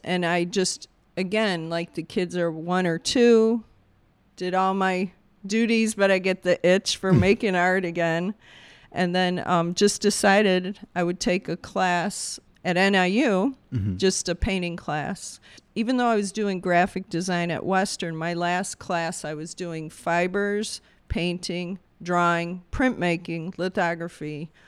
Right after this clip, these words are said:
Speaker 1: all that stuff, 'cause I had all the credits for graphic design, and I, and I really loved painting.
Speaker 2: Mm-hmm.
Speaker 1: You know,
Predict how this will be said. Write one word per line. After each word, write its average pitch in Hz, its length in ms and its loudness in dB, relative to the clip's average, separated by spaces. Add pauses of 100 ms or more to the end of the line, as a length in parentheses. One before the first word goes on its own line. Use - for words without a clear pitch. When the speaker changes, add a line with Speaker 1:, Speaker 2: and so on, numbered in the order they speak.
(160)
Speaker 1:
all 185 220 0
that 175 200 -4
stuff, - 560 -8 (120)
'cause 175 200 -4
I 151 100 0
had 170 260 2
all 156 160 2
the 147 80 -6
credits 156 440 -6
for - 140 -16
graphic 156 460 -6
design, 190 500 -2 (340)
and 185 140 -2
I, 170 300 0
and 180 160 0
I 170 40 4
really 175 720 2
loved 156 580 -2 (140)
painting. 175 600 -4 (260)
Speaker 2:
Mm-hmm. 95 240 -2 (300)
Speaker 1:
You 175 140 0
know, 143 260 -6